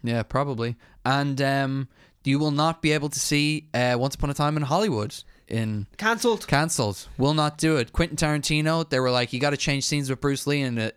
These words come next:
Speaker 1: and
Speaker 2: Yep.
Speaker 1: Quentin Tarantino, 'cause he has final say, said, "Guess what? I'm not gonna do that, so we're not getting money in China."
Speaker 2: So Sony then,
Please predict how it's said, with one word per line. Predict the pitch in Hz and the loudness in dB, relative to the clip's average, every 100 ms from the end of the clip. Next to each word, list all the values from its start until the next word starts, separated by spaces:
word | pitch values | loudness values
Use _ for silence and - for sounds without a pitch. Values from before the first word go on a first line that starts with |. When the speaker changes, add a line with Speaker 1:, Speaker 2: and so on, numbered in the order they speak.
| _ | _
Speaker 1:
and | - 165 | -2 0
Speaker 2:
Yep. | 165 | 0
Speaker 1:
Quentin | 151 | 0
Tarantino, | 135 139 131 143 147 139 | 0 -2 0 0 0 -2
'cause | 120 | -2
he | 131 | 0
has | 131 | 0
final | - 131 127 | 0 0 0
say, | 147 139 | 0 0
said, | 135 117 | 0 0
"Guess | 147 143 | 2 2
what? | 147 131 | 2 2
I'm | 120 | 2
not | 127 - | 0 0
gonna | 123 | -2
do | 127 120 | 2 0
that, | 104 - | 0 -2
so | 120 | -2
we're | 113 | 0
not | 123 120 | -2 -2
getting | 92 | -2
money | 117 110 | -2 -2
in | 107 | -2
China." | 113 110 107 - - - - - - - - - | -4 -6 -6 -10 -18 -20 -20 -20 -20 -20 -20 -10
Speaker 2:
So | - | -4
Sony | 208 - 214 269 196 185 | -2 0 0 0 0 0
then, | 170 165 185 | 0 0 0